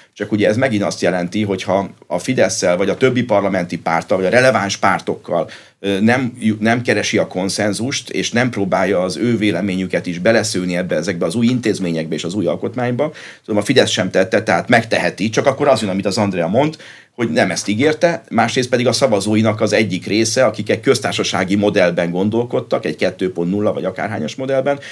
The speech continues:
na, ők nem biztos, hogy onnantól kezdve jól érzik magukat, és hát ugye olyan intézményeket kéne teremteni, amelyek több cikluson átívelve szolgálják a demokráciát, mert a magyarok demokráciában akarnak élni,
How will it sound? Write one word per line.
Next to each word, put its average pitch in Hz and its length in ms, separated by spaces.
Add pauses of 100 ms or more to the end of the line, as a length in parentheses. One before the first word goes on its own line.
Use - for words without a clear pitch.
(120)
na, - 140
ők 135 140
nem 139 160
biztos, 98 280
hogy 92 140
onnantól 90 400
kezdve 90 240
jól 90 180
érzik 123 240
magukat, 151 440 (360)
és - 140
hát 123 160
ugye - 220
olyan 156 180
intézményeket 110 600
kéne 104 420
teremteni, 123 760
amelyek 127 440
több 151 160
cikluson 123 540
átívelve 101 840
szolgálják 92 680
a 87 40
demokráciát, 110 840
mert 92 120
a 95 40
magyarok 90 300
demokráciában 110 640
akarnak 123 380
élni, 135 240